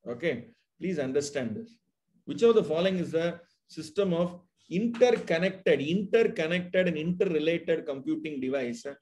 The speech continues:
which have ability to transfer data over network? Okay, Internet of Things. This is a definition actually. This is a definition of I O T, twenty-three B. Okay.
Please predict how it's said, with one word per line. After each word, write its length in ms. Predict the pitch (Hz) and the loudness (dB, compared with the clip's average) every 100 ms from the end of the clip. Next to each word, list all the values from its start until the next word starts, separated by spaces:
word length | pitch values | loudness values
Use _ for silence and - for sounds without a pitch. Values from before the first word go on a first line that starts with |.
| _ _ _ | _ _ _
which 260 | 127 156 160 | -4 -2 2
have 160 | 185 | 2
ability 880 | 180 160 180 180 180 214 180 226 208 | 2 2 4 4 4 2 0 -2 0
to 180 | 208 - | -2 0
transfer 440 | 160 160 175 175 170 | 0 0 2 2 4
data 360 | 147 151 165 | 4 4 4
over 260 | 151 139 135 | 2 4 2
network? 380 | 123 117 107 90 - - | -2 -8 -10 -12 -16 -12
Okay, 320 | 131 180 135 | -10 -6 -8
Internet 300 | 123 120 113 | -6 -8 -8
of 100 | 117 _ | -12 _
Things. 280 | _ - _ _ - | _ -20 _ _ -10
This 80 | 139 | -6
is 60 | |
a 40 | 156 | 0
definition 480 | 135 170 190 165 | 2 2 0 -2
actually. 320 | 120 - 120 - _ _ _ _ | -6 -6 -8 -8 _ _ _ _
This 220 | 131 139 | -6 -2
is 200 | 165 170 | -2 -2
a 20 | |
definition 580 | 135 131 135 196 202 185 | 0 -2 0 0 2 2
of 120 | 196 | 2
I 80 | 147 | 2
O 160 | 143 139 | 4 2
T, 180 | 139 - _ _ | 0 -12 _ _
twenty-three 420 | 131 143 147 135 | -8 -6 -6 -6
B. 220 | 127 127 - _ _ _ _ _ _ _ _ _ _ _ _ _ _ - | -6 -8 -14 _ _ _ _ _ _ _ _ _ _ _ _ _ _ -18
Okay. 320 | 214 180 - | -10 -8 -8